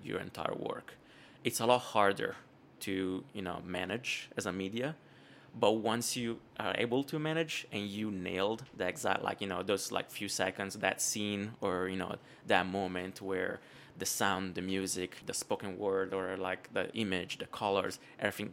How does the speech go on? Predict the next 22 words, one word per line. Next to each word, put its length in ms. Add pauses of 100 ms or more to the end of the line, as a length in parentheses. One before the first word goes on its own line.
just 260
comes 360
all 180
together. 640
I 80
mean, 240
that's, 220
that's 240 (160)
the 40
best 360
moment. 400 (120)
As 120
a 80
filmmaker, 580 (300)
there's 120
nothing 300
better 300
than 160
that, 280
you 60
know, 240
this 240